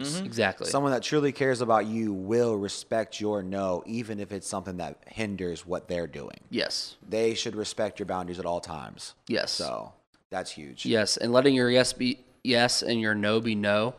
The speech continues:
Speaker 2: will create you into a good person, a good friend, a good worker, a good husband, a good wife, whoever's listening. Um, that it sh-, it shows your integrity and it shows your character.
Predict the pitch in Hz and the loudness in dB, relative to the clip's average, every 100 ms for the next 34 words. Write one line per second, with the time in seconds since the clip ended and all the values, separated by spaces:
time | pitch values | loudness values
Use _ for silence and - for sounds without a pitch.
0 | - - - - 123 113 - - 123 110 | -14 -20 -20 -8 -4 -4 -2 0 2 4
1 | 90 120 120 120 113 117 104 - 107 98 | 2 2 0 0 -2 -6 -6 -4 -4 -4
2 | - - 104 - 101 - 135 139 - 143 | -6 -8 -6 -2 -2 0 0 2 2 2
3 | 143 - 113 98 - 131 127 127 120 - | 2 -2 -2 -4 2 6 6 6 2 -4
4 | _ _ - 123 139 117 110 107 110 139 | _ _ -10 0 2 2 2 0 2 4
5 | 131 139 - 123 107 156 - 123 117 117 | 4 2 -4 -6 -6 -10 2 2 2 -2
6 | 104 110 101 107 110 107 117 110 107 110 | -2 -2 0 2 2 2 -2 -2 -2 -4
7 | - 113 104 98 - - - - 104 104 | -4 -4 -4 -6 -12 -20 -18 -2 0 2
8 | 98 95 92 - _ _ _ _ _ _ | 0 -2 -8 -14 _ _ _ _ _ _
9 | _ _ _ _ _ 120 120 120 - - | _ _ _ _ _ 4 6 6 2 -14
10 | _ _ 127 101 120 - 156 - 190 180 | _ _ 2 2 0 0 0 4 6 6
11 | 170 117 135 123 117 104 107 104 - 123 | 4 2 2 2 2 -2 -4 -4 -2 0
12 | 104 95 104 92 - 82 | -2 -4 -4 -4 -4 -10